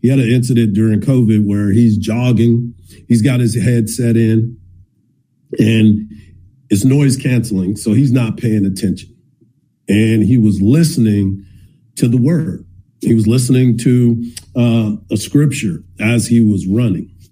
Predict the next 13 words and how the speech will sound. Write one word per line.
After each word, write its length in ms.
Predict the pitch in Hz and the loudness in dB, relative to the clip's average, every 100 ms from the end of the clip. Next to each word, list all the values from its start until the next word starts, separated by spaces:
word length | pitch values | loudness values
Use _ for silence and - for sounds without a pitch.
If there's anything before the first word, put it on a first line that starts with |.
| _ _ _ - | _ _ _ 0
And 100 | 107 | 0
he 60 | |
said, 280 | 101 202 185 | 2 0 0
"Sometimes 640 | - 160 139 131 123 104 | 0 0 0 0 2 2
you 80 | 120 | 2
gotta 220 | 139 120 | 2 0
listen 440 | 101 107 120 - 101 | 0 0 0 0 -2
to 100 | - | 0
the 100 | 95 | -2
voices 560 | 85 98 98 95 87 80 | 0 0 0 -2 -4 -4
inside 460 | 90 - 85 85 | -6 -6 -8 -8
of 80 | - | -10
you." 80 | - | -16